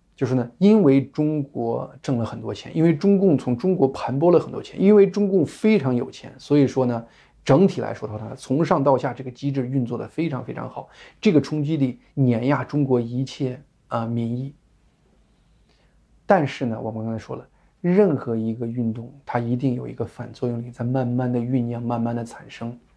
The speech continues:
事实上呢，就是说呢，这种中共庞大的财力其实给他了一个，带来一个致命的一个基因，就是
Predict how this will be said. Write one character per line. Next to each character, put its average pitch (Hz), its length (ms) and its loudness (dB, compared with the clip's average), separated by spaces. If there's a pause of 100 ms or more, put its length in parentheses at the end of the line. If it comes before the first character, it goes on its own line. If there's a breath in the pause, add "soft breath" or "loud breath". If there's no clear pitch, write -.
(500 soft breath)
事 196 180 4
实 180 60 4
上 185 180 6
呢， 131 80 0
就 123 160 -4
是 110 60 -6
说 117 120 -6
呢， 113 240 -10
这 139 200 0
种 110 260 -8 (300 soft breath)
中 196 240 4
共 165 280 2 (380)
庞 135 400 0
大 175 180 0
的 120 160 -10 (800)
财 - 280 -2
力 135 240 2
其 - 200 -6
实 135 120 -6
给 127 160 -8
他 120 160 -2
了 123 60 0
一 123 100 -4
个， 127 40 -2
带 123 160 -2
来 117 80 -2
一 120 80 -4
个 123 80 -4
致 - 160 -10
命 127 200 -4
的 120 40 -12
一 110 40 -16
个 - 80 -20
基 117 200 -12
因， 117 160 -10
就 123 140 -6
是 117 220 -8